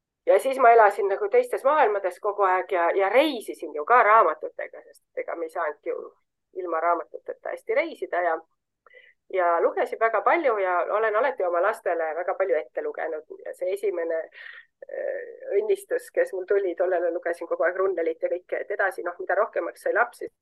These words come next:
seda vähemaks ikkagi jäi sellist, äh, noh, ilulugemist, et jäid need õhtujutud ainult. Aga, aga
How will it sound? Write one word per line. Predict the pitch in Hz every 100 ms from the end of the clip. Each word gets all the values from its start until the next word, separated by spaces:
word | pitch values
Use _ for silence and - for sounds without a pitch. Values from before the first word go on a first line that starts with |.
| 170
seda | 160 170
vähemaks | 196 175 156 - -
ikkagi | - 170 - 165
jäi | 160 147 -
sellist, | - - - - _ - - - - _ -
äh, | - -
noh, | 160 - _ -
ilulugemist, | 233 311 240 190 180 156 160 -
et | 165 190
jäid | 185 185
need | - 226
õhtujutud | - - 175 170 170 170 170
ainult. | 170 170 165 - - - _ _ _ _ _ _ _ _ -
Aga, | 180 170 - - 180 175 170 170 170 - -
aga | -